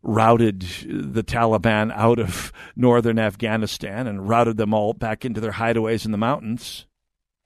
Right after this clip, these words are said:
Certainly not the quick victory we hoped for a-, after the, the most masterful mechanized military campaign in history drove from Kuwait to Baghdad in days.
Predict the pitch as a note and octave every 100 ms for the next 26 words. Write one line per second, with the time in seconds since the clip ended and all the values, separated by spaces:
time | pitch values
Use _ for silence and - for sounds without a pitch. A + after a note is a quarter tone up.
0 | _ _ _ _ _ _ _ - E3 C#3+
1 | B2+ B2+ A#2+ A2+ D3 A#2+ G#2+ B2+ B2 A2+
2 | A2+ G2+ C3+ - G2+ A2+ A#2 A2+ - C3
3 | - A#2 A#2 - G#2+ G2+ F2+ _ - -
4 | - - _ _ _ _ C3 C#3 B2+ G#2
5 | C3 C#3 D3+ C3 A#2 A2 B2+ C3+ B2 A#2+
6 | A#2 A2 - - - - - _ - -
7 | - - C#3+ C#3 B2+ C#3 B2 - B2+ A2
8 | B2+ B2 A2 B2 E3 - A#2 A#2+ D3+ -
9 | C#3+ C#2+ G#2 B2+ B2+ A2+ F#2 - - -
10 | - - - A#2+ - C#3 C3 C#3 - B2+
11 | B2+ C3+ B2+ A2+ G2+ G2 F#2+ E2 A#2+ A2+
12 | E2 A2 D#3+ - -